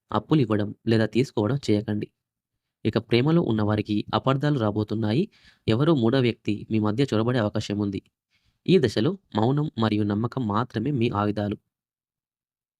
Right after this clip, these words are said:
ఇక ఈ సమయంలో తక్షణ నిర్ణయాలు తీసుకోకండి. ఎవరైనా పాత మిత్రుడు తిరిగి మీ జీవితంలోకి వస్తే ఆత్మవిశ్వాసంతో కానీ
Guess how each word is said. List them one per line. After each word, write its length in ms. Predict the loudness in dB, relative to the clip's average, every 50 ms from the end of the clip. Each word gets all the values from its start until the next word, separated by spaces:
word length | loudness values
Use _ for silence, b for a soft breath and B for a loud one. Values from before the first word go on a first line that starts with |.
| _ _ _ b b b b b b b b b -4
ఇక 140 | 0 0
ఈ 160 | 2 2 2 2
సమయంలో 560 | 2 0 2 2 2 2 4 2 2 0 -2 _ _ _ _ -2
తక్షణ 320 | -2 -2 0 0 2 2
నిర్ణయాలు 380 | 2 2 2 0 0 0 0 0
తీసుకోకండి. 640 | 0 -2 -4 -2 -4 -2 0 0 0 2 0 0 -2 -4 b b b b b b 0
ఎవరైనా 480 | 0 2 2 2 0 0 0 -2 -2 -4 -6 _ -2
పాత 220 | 0 0 0 0
మిత్రుడు 380 | -2 -2 0 0 2 2 2 2 0
తిరిగి 340 | 2 2 2 2 4 2 4
మీ 140 | 2 2
జీవితంలోకి 580 | 2 2 0 0 0 -2 -2 -2 -2 -4 -2 -4
వస్తే 400 | -4 -4 -2 0 0 0 0 -2 b b b b b b _ _ 0
ఆత్మవిశ్వాసంతో 840 | 0 0 0 0 -2 -2 -2 -2 -2 -2 -2 -2 -4 -4 -4 -6 -4
కానీ 320 | -2 -2 0 0 0 -2